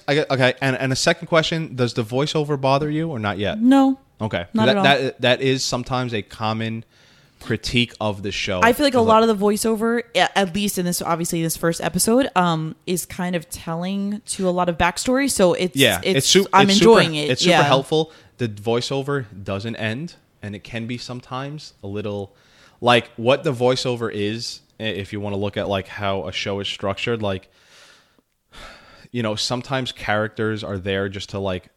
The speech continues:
Speaker 1: tell you the plot of what's going on, whereas something in a show like this, Dexter tells you.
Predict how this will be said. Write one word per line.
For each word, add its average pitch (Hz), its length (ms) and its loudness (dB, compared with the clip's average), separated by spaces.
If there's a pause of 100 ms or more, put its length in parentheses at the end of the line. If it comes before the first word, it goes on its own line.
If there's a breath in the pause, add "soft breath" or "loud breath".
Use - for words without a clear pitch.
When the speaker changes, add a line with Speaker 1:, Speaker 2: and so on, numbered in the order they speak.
(320)
Speaker 1:
tell - 280 -8
you 104 120 -6
the 98 100 -10
plot 101 320 -8
of 104 100 -12
what's 101 160 -12
going 101 280 -8
on, 104 220 -8
whereas 95 420 -10
something 107 260 -14
in 110 80 -12
a 101 60 -12
show 104 220 -10
like 98 180 -10
this, 117 240 -8
Dexter 101 440 -10
tells 90 400 -14
you. - 200 -18